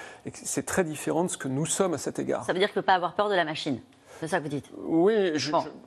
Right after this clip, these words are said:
Speaker 1: je pense que ça serait vraiment une erreur énorme d'avoir peur des machines,
Speaker 2: Alors,
Speaker 1: parce qu'encore une fois, c'est ce qu'on en fait qui
Speaker 2: il y a quelque chose dont il faut sans doute avoir peur, c'est ces, ces technologies-là, elles sont entre les mains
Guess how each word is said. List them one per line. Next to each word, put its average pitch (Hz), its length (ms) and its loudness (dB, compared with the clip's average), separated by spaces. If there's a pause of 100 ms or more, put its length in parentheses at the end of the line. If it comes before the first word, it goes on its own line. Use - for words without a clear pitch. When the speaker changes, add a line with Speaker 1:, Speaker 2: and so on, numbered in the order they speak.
(200)
Speaker 1:
je 151 40 -4
pense 180 260 2
que - 140 2
ça - 160 4
serait 156 240 0
vraiment 160 240 2
une 165 140 6
erreur 160 340 4
énorme 180 400 4
d'avoir 139 280 2
peur 151 140 0
des 139 120 2
machines, 170 400 2
Speaker 2:
Alors, 180 160 4
Speaker 1:
parce 131 100 0
qu'encore 135 220 -4
une 131 60 -2
fois, 170 120 -2
c'est - 140 -8
ce - 120 -6
qu'on 143 260 -2
en 123 60 -2
fait - 360 -2
qui - 160 -6
Speaker 2:
il - 20 4
y 208 40 2
a 208 60 0
quelque 247 360 2
chose 202 180 -2
dont 170 120 -2
il 180 120 -4
faut 190 120 -2
sans 214 200 0
doute 214 220 0
avoir 170 300 -2
peur, 226 200 2
c'est 190 140 -6
ces, 165 320 -2
ces 151 160 -6
technologies-là, 196 960 2
elles 180 180 0
sont 165 260 -6
entre 196 280 0
les 175 140 2
mains 165 280 2